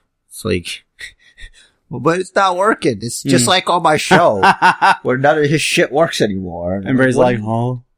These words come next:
Speaker 1: Yeah, he's like, "What? <laughs> This isn't right."
Speaker 2: That was great.
Speaker 1: He wasn't even on Raw this week, was he?
Speaker 2: No.
Speaker 1: Good. Reassess. Balor wrestled, uh, Jason Jordan.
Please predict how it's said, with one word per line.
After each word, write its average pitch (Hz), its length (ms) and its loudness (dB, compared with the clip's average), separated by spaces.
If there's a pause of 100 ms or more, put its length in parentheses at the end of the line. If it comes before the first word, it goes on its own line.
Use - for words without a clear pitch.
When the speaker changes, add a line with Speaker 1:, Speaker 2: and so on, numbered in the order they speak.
(140)
Speaker 1:
Yeah, 127 100 -8
he's 117 120 -8
like, 113 120 -8
"What? 104 520 -12 (440)
<laughs> - 360 -20
This - 180 -12
isn't 117 200 -6
right." 107 380 -6 (880)
Speaker 2:
That - 80 -14
was 85 140 -12
great. 82 320 -12 (440)
Speaker 1:
He 139 140 -2
wasn't 254 280 0
even 214 160 0
on 196 140 0
Raw 277 180 4
this - 180 -4
week, 104 180 -4
was 120 160 -2
he? 82 300 -4 (580)
Speaker 2:
No. 113 240 -10 (1500)
Speaker 1:
Good. 135 320 4 (720)
Reassess. 131 840 0 (640)
Balor 143 320 2
wrestled, 135 480 -2
uh, 123 220 4
Jason 120 360 -4
Jordan. 90 460 -4